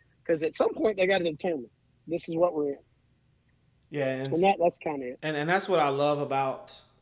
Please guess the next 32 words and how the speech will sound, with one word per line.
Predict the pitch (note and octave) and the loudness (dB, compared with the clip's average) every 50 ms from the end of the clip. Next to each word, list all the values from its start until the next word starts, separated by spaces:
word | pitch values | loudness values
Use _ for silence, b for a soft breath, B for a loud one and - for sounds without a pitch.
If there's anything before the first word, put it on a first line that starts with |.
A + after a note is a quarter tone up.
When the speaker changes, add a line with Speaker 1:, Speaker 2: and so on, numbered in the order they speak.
| _ - | _ -10
Speaker 2:
like, | C#3+ C3+ B2+ | -10 -8 -6
what | C3+ D3 C#3+ D3 | -4 -4 -4 -4
you're | C#3+ | -6
talking | C3+ - D3 D3+ D3 D3+ | -2 0 0 0 0 -2
about, | C#3+ D3 D3 C3 | -2 -4 -4 -2
Coach, | C#3 E3+ E3 D#3 | -2 -2 -2 -2
is | D3+ C3+ - | -6 -8 -6
'cause | - - D#3+ C3 | -6 -6 -4 -2
even | C3 F#3 A3 A3 A3 F#3+ | -2 -2 -2 0 0 0
if | F3+ E3 F3 - - | -2 -2 -4 -12 -10
the, | C3+ C#3+ | -8 -4
your | C3+ D3+ D#3+ - | 2 2 2 2
opponent, | - - F3 E3 | 2 0 -2 0
let's | E3 F3 F3 | 0 -2 0
say | - G3 F#3 | 0 0 0
you, | F3+ E3 C#3 | 0 -2 -2
the | C#3 | -2
guy | C3+ C#3 D3 D#3 D#3 | 0 2 2 2 0
that | C#3+ C3+ | 0 -2
you're | C#3+ D#3 | -4 -4
playing | D3+ D#3+ E3+ E3 D#3+ D#3 D3 | -2 0 0 0 0 -2 -2
in | D3 C#3+ | -4 -4
the | C#3 C3 B2+ B2 A#2 - | -4 -4 -4 -6 -8 -10
second | - - - - F3+ E3+ E3 D#3+ | -14 -8 -4 -2 0 0 0 -2
round | E3 E3 D3+ | -2 -2 -2
of | C#3 | -2
the | C#3 F3+ | -2 0
playoffs | F3 D#3 C3 B2 B2 - - - | 0 0 -2 -4 -6 -10 -10 -8
is | C#3+ C3+ A#2 | -8 -4 0
listening | C3 F3 F3 F3 G3 F3 | 0 0 0 0 -2 0
right | F3 F3 F3 F3+ | 0 -2 -2 -2
now, | F#3+ G3+ G3+ | -4 -4 -6